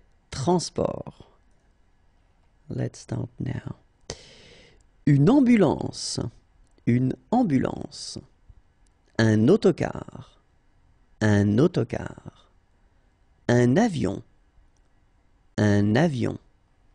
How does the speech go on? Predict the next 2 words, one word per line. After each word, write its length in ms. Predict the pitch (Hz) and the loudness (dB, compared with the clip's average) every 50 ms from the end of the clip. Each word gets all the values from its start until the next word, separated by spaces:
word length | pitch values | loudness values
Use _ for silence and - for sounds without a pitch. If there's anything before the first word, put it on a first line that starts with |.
| _ _ _ _ _ _ _ _ _ _ _ _ _ _ _ _ _ _ _ _ _ _ - - _ _ _ _ _ _ _ _ _ _ _ _ _ _ _ _ _ _ _ _ _ _ _ | _ _ _ _ _ _ _ _ _ _ _ _ _ _ _ _ _ _ _ _ _ _ -20 -20 _ _ _ _ _ _ _ _ _ _ _ _ _ _ _ _ _ _ _ _ _ _ _
Une 280 | 123 120 113 113 113 110 | 2 4 4 4 4 4
barque, 580 | 123 165 185 135 127 - - - _ - - | 4 2 2 2 0 -6 -12 -18 _ -12 -12